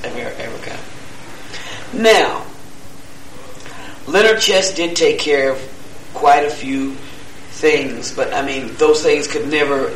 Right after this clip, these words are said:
add up to whatever my royalties were. I mean, he used to send me to rehabilitation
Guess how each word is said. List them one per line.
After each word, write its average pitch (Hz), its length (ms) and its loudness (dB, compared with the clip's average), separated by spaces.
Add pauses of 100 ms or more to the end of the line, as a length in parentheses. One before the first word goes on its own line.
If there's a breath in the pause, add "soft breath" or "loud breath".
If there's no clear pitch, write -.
add 131 260 6
up - 260 2
to 127 300 -2 (580 loud breath)
whatever 139 360 6
my 131 260 2
royalties 131 540 6
were. 117 200 -2
I 120 120 2
mean, 123 180 -6
he 139 220 -2
used 139 200 -2
to - 60 -4
send 127 300 -2
me 135 220 0
to 135 100 -4
rehabilitation 127 1040 -4